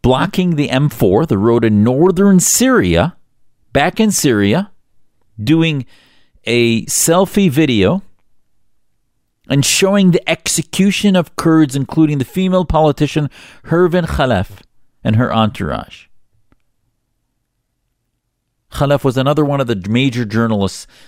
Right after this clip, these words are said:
that was killed and slaughtered, execution style,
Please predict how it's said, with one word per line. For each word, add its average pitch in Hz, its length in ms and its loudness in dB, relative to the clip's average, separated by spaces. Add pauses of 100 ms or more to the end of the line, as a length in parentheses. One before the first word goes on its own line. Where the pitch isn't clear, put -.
that 107 140 0
was 107 200 0
killed 135 380 -2
and 110 120 -4
slaughtered, 120 720 -4 (320)
execution 127 720 -4
style, 104 540 -2